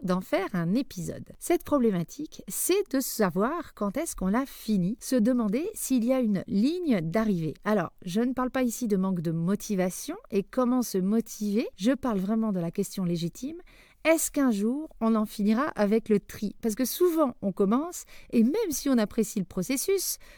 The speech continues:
même si on ne trouve pas cela forcément difficile et qu'on est motivé, on a des fois l'impression d'être pris d'une frénésie et qu'on saura jamais s'arrêter. Que ça fait déjà deux, trois mois qu'on y est, qu'on pensait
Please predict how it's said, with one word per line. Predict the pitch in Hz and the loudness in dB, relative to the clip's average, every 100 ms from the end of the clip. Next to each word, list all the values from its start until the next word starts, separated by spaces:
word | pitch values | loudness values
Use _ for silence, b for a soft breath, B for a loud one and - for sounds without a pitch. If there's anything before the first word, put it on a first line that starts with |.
| B | B
même | 339 415 | -2 -2
si | 330 269 | -2 0
on | |
ne | 233 | -2
trouve | - 208 | -2 -4
pas | 208 | -2
cela | 202 196 185 | 0 0 0
forcément | - 175 - 165 160 147 | -2 -8 -4 -4 -4 -2
difficile | 214 240 294 277 359 381 | 0 0 -2 -2 0 2
et | 240 | 2
qu'on | 196 190 | 2 0
est | 170 | 2
motivé, | 175 180 - 185 277 B B B B - | 0 -2 -2 -2 -2 B B B B -2
on | 240 277 | 0 2
a | 330 | 2
des | 233 247 | 2 2
fois | - 320 | 0 -2
l'impression | 254 202 240 330 | -2 0 -2 0
d'être | 262 175 | 0 -2
pris | - 294 294 | -4 -4 -2
d'une | 180 156 - | -2 -6 -12
frénésie | - 359 339 247 190 294 - | -6 0 4 4 4 -2 -4
et | 196 | -2
qu'on | 214 | 0
saura | 214 233 | 2 2
jamais | 269 226 254 | 2 2 2
s'arrêter. | 330 208 214 175 | 2 0 0 -2
Que | - 247 | 0 2
ça | 233 254 | 2 0
fait | 262 | 2
déjà | 220 226 247 208 | 2 4 2 0
deux, | 165 311 | 2 0
trois | - 254 | 0 0
mois | 247 254 | 2 2
qu'on | 254 214 196 | 2 0 2
y | 185 190 | 4 2
est, | 339 b b - | 0 b b -4
qu'on | 269 | -2
pensait | 240 415 - | -2 -2 2